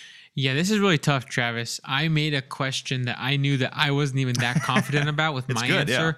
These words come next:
Speaker 2: yeah.
Speaker 1: which is why I knew I had to ask you and get your thoughts. But we do have a different ordering. Um, I'll go out and say this. I do like all three of these guys.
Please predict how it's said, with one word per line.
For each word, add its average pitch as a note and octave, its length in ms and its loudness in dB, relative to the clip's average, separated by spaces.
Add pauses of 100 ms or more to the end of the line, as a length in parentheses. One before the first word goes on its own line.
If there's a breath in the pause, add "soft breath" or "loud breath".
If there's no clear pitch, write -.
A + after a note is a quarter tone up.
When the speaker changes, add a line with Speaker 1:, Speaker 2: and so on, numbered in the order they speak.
Speaker 2:
yeah. A#2 120 -2
Speaker 1:
which C#3+ 140 0
is B2 100 0
why B2+ 140 2
I B2+ 60 -2
knew B2+ 140 0
I A#2+ 60 0
had A#2+ 160 -4
to A#2 60 -4
ask A2 360 -6
you G#2+ 220 -4
and G#2+ 100 -8
get A2 140 -4
your A2 140 -8
thoughts. A2+ 300 -10
But B2 120 -10
we C3 80 2
do D#3 120 2
have F#3+ 120 2
a D3 60 4
different C3+ 440 0
ordering. A#2 540 -2 (500 loud breath)
Um, A#2+ 560 -4
I'll D3 200 0
go D3+ 160 2
out D#3 80 2
and C3+ 120 0
say C3 220 0
this. A2 360 -4 (160)
I C3+ 120 0
do C3 260 0
like A#2+ 240 -2
all A#2+ 200 -4
three A#2+ 300 -4
of A2+ 60 -4
these A#2+ 220 -2
guys. A#2 480 -4